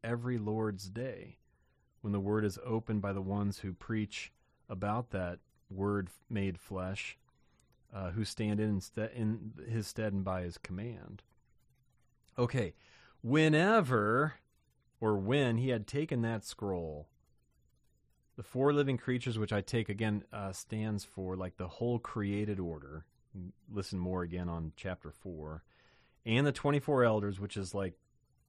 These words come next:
that's the ministerium right there, fall down before the Lamb. Now, last time it was what? Before the throne in chapter four. Now it's before the Lamb. So you get this, I, the divinity of the Lamb,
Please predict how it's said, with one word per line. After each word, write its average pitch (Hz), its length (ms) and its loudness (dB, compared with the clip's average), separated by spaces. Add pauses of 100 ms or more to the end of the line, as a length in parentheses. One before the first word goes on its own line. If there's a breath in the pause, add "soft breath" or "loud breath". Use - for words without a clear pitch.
that's 110 280 -2
the 104 100 -2
ministerium 104 720 0
right 85 260 -4
there, 82 460 -4 (1500)
fall 127 520 0
down 135 320 4
before 131 480 4
the 117 220 4
Lamb. 120 540 4
Now, 113 160 4
last 131 340 0
time 110 220 2
it 104 120 0
was 98 280 -6
what? 101 420 0
Before 113 420 -2
the 92 140 -6
throne 98 720 -8 (100)
in 95 140 -6
chapter 90 400 -6
four. 107 240 -4
Now 107 240 0
it's 98 100 -6
before 98 360 -6
the 90 100 -4
Lamb. 104 340 0
So 104 140 -4
you 104 40 0
get 107 120 -2
this, 101 160 -2
I, 95 160 -2 (280 loud breath)
the 110 100 2
divinity 113 720 2
of 110 340 0
the 101 140 0
Lamb, 95 640 -2